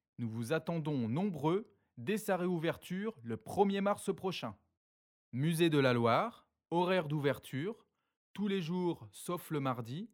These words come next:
de dix heures à douze heures et de quatorze heures à dix-huit heures.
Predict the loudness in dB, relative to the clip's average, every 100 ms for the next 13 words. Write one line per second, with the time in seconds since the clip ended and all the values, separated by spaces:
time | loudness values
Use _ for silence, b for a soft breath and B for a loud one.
0 | _ _ _ -12 -4 -2 -2 -4 -2 0
1 | -2 -6 _ -6 -6 -6 -4 -2 -2 -8
2 | -12 -8 -4 -2 -2 -2 -4 -4 -2 -2
3 | -4 -6 -6 -6 -8 -8 -8 -8